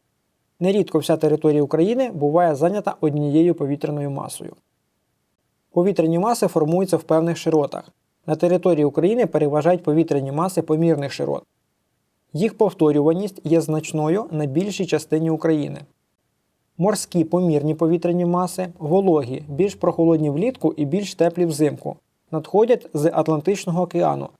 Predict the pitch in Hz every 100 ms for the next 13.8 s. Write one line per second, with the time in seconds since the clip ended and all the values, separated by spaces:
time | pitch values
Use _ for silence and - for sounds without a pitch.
0 | - 160 165 156 151 185 160 139 143 160
1 | 226 220 170 - 160 160 156 139 156 190
2 | 233 214 208 170 135 165 170 196 202 202
3 | - 160 143 135 170 151 143 156 165 151
4 | 147 143 156 151 139 135 _ _ _ _
5 | _ _ _ _ _ _ _ _ 147 170
6 | 170 170 175 247 240 165 185 185 151 139
7 | - 170 156 170 156 160 160 165 160 160
8 | 165 170 - _ _ - 180 160 151 143
9 | 208 220 196 - 160 151 147 160 185 214
10 | 202 196 - - 180 196 190 165 156 160
11 | 156 156 156 160 147 143 151 139 131 143
12 | 143 202 226 - - - 190 185 180 -
13 | 147 160 160 160 156 147 139 -